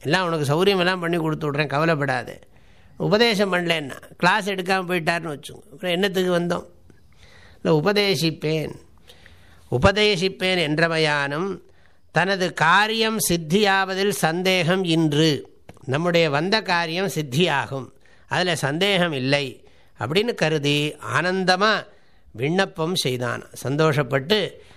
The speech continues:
ஆஹா, நமக்கு நிவர்த்தி பண்ணிவிடுவேன். நிறைய டாக்டர்கிட்ட போய் நோ-, குணமாகாதுன்னு சொன்னது வந்து, ஒரு டாக்டர் வந்து, "இது ரொம்ப சுலபம், நான் சு-, சீ-, சீக்கிரமா உங்களை குணம் பண்ண முடியும்" அப்படின்னு நம்பிக்கையோட சொல்றாருன்னு வச்சுக்கோங்க.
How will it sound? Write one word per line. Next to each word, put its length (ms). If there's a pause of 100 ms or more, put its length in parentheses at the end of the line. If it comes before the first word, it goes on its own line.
(180)
ஆஹா, 320 (340)
நமக்கு 380
நிவர்த்தி 380
பண்ணிவிடுவேன். 640 (1000)
நிறைய 420
டாக்டர்கிட்ட 500
போய் 300 (600)
நோ-, 280
குணமாகாதுன்னு 840
சொன்னது 380
வந்து, 260 (680)
ஒரு 220
டாக்டர் 340
வந்து, 220
"இது 120
ரொம்ப 300
சுலபம், 520
நான் 180
சு-, 200
சீ-, 280
சீக்கிரமா 520
உங்களை 220
குணம் 260
பண்ண 180
முடியும்" 380
அப்படின்னு 320
நம்பிக்கையோட 480
சொல்றாருன்னு 500
வச்சுக்கோங்க. 380